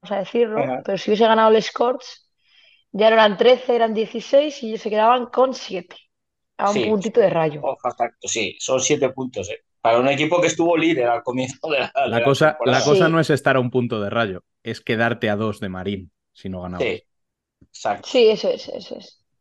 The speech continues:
Speaker 2: Mm.
Speaker 3: O sea, la cosa es que ahora mismo, eh, metes más de un partido de diferencia a Marín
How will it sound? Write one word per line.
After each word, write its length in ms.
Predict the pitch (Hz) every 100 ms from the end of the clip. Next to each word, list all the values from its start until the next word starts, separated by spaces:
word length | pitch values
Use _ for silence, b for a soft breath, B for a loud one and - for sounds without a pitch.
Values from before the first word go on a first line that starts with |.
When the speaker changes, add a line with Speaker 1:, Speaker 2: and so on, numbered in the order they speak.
| _ _ - _
Speaker 2:
Mm. 160 | 131 107
Speaker 3:
O 80 | - -
sea, 240 | 110 101 - b b b b b _
la 160 | 123 120
cosa 220 | 143 156
es 80 | 139
que 120 | 135
ahora 180 | 147 147
mismo, 440 | 156 113 98 - -
eh, 420 | 95 95 95 98
metes 360 | 104 123 110 101
más 180 | 117
de 60 | 117
un 60 | 123
partido 340 | 120 117 117
de 60 | 113
diferencia 400 | 110 117 113 120
a 40 |
Marín 360 | 127 151 156